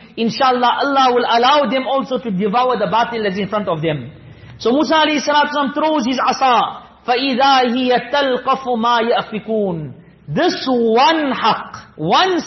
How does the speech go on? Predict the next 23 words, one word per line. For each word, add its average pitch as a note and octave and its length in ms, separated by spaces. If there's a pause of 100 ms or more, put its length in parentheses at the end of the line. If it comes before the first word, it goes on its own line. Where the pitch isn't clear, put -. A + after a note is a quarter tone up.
snake D#4 460
of B3+ 100
haqq. - 480 (460)
There A#3+ 120
were D#4 440
thousands, D4+ 880 (520)
hundreds E4 600
of D4 220
thousands, C4 800 (380)
or - 760
tens F4+ 340
of D#4 200
thousands C4 680 (280)
of A#3+ 140 (160)
snakes E4 460
of A3+ 240
batil D4 440
that C#4 120
were C4+ 100
running C4+ 320
around. G#3+ 640 (300)
But G3+ 180
one D4 640